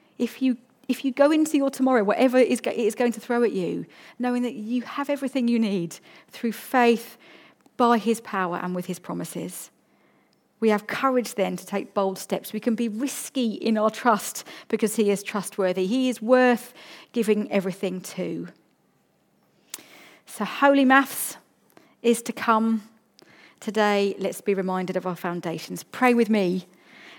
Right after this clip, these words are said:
that this would continue to be the culture of our church and that God would grow us and lead us forward with hope into the next season. And let's pray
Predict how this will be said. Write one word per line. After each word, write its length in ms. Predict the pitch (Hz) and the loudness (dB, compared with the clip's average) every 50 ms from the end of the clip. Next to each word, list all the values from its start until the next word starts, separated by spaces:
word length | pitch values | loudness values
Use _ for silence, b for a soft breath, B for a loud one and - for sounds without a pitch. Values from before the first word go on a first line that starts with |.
| B - | B -6
that 120 | 220 202 | -2 0
this 160 | 220 214 214 | 0 0 0
would 100 | - 208 | -2 -4
continue 400 | - 220 208 196 - 233 220 214 | -2 -2 0 0 0 0 0 0
to 100 | 202 - | -2 -2
be 100 | 185 208 | -2 0
the 100 | 196 202 | 0 0
culture 360 | - - - 208 190 - - 196 | -2 -2 -2 -2 -2 -2 -2 0
of 60 | 196 | 0
our 100 | 185 180 | 0 0
church 440 | - - - 180 170 175 170 - - | 0 -2 -4 -4 -2 -4 -4 -4 -2
and 120 | 196 202 | -2 -2
that 240 | 202 - - _ - | -2 -4 -6 _ 0
God 200 | - 233 226 196 | 2 2 2 0
would 160 | 214 208 - | -2 -4 -2
grow 340 | - 214 202 202 196 190 190 | 0 2 4 4 4 4 2
us 220 | 190 180 175 - | 2 2 0 -4
and 220 | - 196 190 185 185 | -6 -4 -2 0 0
lead 200 | 190 180 175 190 | 0 0 -2 -4
us 120 | 175 - | -8 -8
forward 420 | - - 190 175 175 175 175 165 - - B B B B B B B B B B B | -6 -6 -4 -2 0 -2 -2 -4 -8 -14 B B B B B B B B B B B
with 180 | - 190 190 - | -2 -2 -2 -2
hope 480 | - - - - 220 202 208 - - - - B B B B B B | -4 -4 0 2 4 4 2 0 -4 -14 -16 B B B B B B
into 260 | - 208 196 - 185 | -4 -2 -2 -2 -4
the 80 | 190 185 | -4 -4
next 240 | 190 185 - - - | -4 -4 -6 -6 -4
season. 340 | 196 180 175 165 - 170 | -4 -2 -2 -2 -2 0
And 100 | 214 240 | 2 2
let's 160 | 254 - - - | 2 0 -2 -8
pray 640 | - - - 262 254 247 247 247 240 220 196 175 170 | -12 -10 -4 0 2 2 2 2 2 2 0 -2 -4